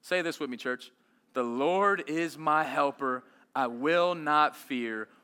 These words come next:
What can man do to me?" Amen? If you can say that,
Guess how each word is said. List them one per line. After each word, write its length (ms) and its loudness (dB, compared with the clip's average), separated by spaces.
What 440 2
can 320 -8
man 480 -2
do 380 -4
to 140 -12
me?" 440 -10
Amen? 400 -12
If 60 -14
you 80 -6
can 140 -10
say 320 -2
that, 340 0